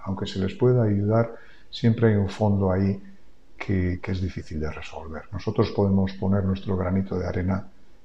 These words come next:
pero hay problemas que resultan muy difíciles de resolver y para eso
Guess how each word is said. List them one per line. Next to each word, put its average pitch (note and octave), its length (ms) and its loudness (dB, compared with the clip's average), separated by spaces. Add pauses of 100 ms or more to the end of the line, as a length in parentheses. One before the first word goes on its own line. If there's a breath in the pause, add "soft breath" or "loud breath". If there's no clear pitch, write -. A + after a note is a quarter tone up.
pero F#2 180 2
hay F#2+ 80 4
problemas F2+ 680 0
que F2+ 180 -6
resultan E2+ 680 -6
muy G2 360 6
difíciles E2 680 -4
de E2+ 100 -12
resolver F#2 680 -2
y F2 80 -6
para F2+ 240 -2
eso - 340 -2